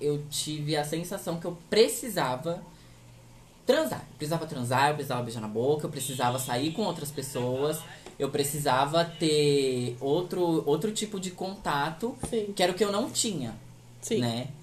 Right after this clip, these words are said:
Speaker 1: Então, acho que a gente vai mais em busca desse rolê de, tipo, "Não, eu vou sair, eu sou dono de mim, eu sou dona de mim e vou
Speaker 2: Engraçado
Speaker 1: curtir
Speaker 2: que
Speaker 1: esse
Speaker 2: isso,
Speaker 1: rolê."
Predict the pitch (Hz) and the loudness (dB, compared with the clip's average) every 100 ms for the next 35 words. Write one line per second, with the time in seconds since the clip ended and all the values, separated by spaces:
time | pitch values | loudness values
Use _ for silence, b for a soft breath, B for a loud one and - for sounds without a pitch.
0 | B B B 131 143 143 - 165 165 165 | B B B -2 0 0 0 0 0 0
1 | 160 151 196 240 180 175 175 156 160 170 | -2 0 -2 -2 -2 -6 -6 -6 -6 -6
2 | 151 143 - 147 - 135 147 127 120 131 | -4 -4 -6 -10 -6 -2 -2 -2 -4 -4
3 | 139 131 120 123 160 185 202 208 156 131 | -6 -4 -4 -2 -2 -2 -2 -4 -4 -4
4 | 131 143 123 127 120 113 123 151 160 147 | -4 -4 -4 -6 -4 -4 -2 -4 -6 -6
5 | 123 127 123 123 117 131 175 175 147 151 | -6 -6 -4 -4 -4 -4 -6 -6 -2 -2
6 | 175 - 277 285 285 277 - 311 302 320 | -2 -2 4 6 6 6 4 4 6 8
7 | - | 6